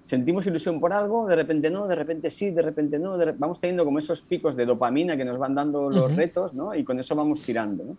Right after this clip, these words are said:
Speaker 2: Ujú.
Speaker 1: Entonces, eh, en, en, en, en ese sueño, yo lo, lo, lo relacioné con, con el hecho de,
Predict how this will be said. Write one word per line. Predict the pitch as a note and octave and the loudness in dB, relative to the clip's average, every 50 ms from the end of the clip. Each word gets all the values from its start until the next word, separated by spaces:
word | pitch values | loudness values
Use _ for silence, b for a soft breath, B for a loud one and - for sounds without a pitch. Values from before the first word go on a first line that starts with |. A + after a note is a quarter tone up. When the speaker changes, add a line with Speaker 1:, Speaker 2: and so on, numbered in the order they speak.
| - | -14
Speaker 2:
Ujú. | C#3+ B2+ A2+ G#2 A#2 A#2+ B B - - | -16 -16 -14 -14 -14 -16 B B -12 -4
Speaker 1:
Entonces, | A2+ C#3 D3+ A#3 G#3+ - - - - - - - - - - - - - - - - - - | -2 0 4 4 4 2 0 -6 -18 -20 -20 -20 -20 -20 -20 -20 -20 -20 -20 -20 -20 -8 0
eh, | B2 B2 B2 B2 A#2+ A#2 A#2+ A#2+ A#2 B2 B2 - | 2 4 6 6 6 4 4 2 2 0 0 0
en, | B2 C3+ B2+ | 0 -2 0
en, | - B2+ C3+ C#3 D3 | 0 2 4 4 4
en, | D3 C#3 - C3+ C3 B2 B2 A#2+ A#2+ A#2+ A#2+ - | 4 2 0 -2 -2 -2 -2 -2 -2 -4 -6 -8
en | A#2+ B2 C#3 | -4 -2 0
ese | D3 - F#3 | 2 2 0
sueño, | E3+ - F#3+ G3+ G3 F3 D#3 C#3 B2 A2 B2 | 2 2 0 2 2 4 4 4 4 4 4
yo | C3 C#3+ | 2 2
lo, | D#3 E3+ F3 E3+ | 2 2 2 2
lo, | D3+ C#3+ D3 C#3+ - | 4 4 4 2 2
lo | C#3 C3+ | 2 0
relacioné | B2+ C3 C3 B2 - - A#2 C3 D#3 D#3+ | 2 2 2 0 0 0 -2 -2 -2 -2
con, | - - D#3+ D3 C3+ B2+ A#2+ A2+ A2 G2+ - - _ | 0 0 2 2 2 2 0 -2 -4 -6 -10 -12 _
con | - A#2+ A#2 A#2 | -6 -4 -2 0
el | A#2 | 0
hecho | B2+ C#3+ - F#3 E3+ | -2 -2 0 0 2
de, | C#3+ B2+ A2+ G#2 - | 2 2 2 0 -2